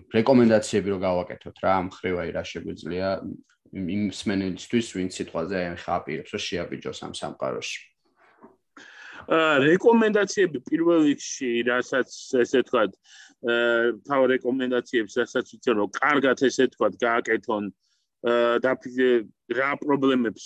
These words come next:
Speaker 2: ყვეთს კონკრეტული სტა-, ესე ვთქვათ, კონკრეტული სტარტაპი, იფიქრონ გუნდის ფორმირებაზე და არა ის, რომ შეეცადონ მაქსიმალურად, რომ, ვთქვათ, თუ აქვს შესაძლებლობა,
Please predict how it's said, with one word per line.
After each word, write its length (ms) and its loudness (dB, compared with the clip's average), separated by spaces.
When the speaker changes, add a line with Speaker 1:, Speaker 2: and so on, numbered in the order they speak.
Speaker 2:
ყვეთს 600 -2
კონკრეტული 540 -6
სტა-, 640 2
ესე 160 -10
ვთქვათ, 260 -8
კონკრეტული 480 -2
სტარტაპი, 560 -2
იფიქრონ 540 0
გუნდის 480 0
ფორმირებაზე 880 0
და 100 -4
არა 240 2
ის, 240 -8
რომ 160 2
შეეცადონ 600 -2
მაქსიმალურად, 800 0
რომ, 240 2
ვთქვათ, 200 0
თუ 160 -2
აქვს 240 0
შესაძლებლობა, 800 0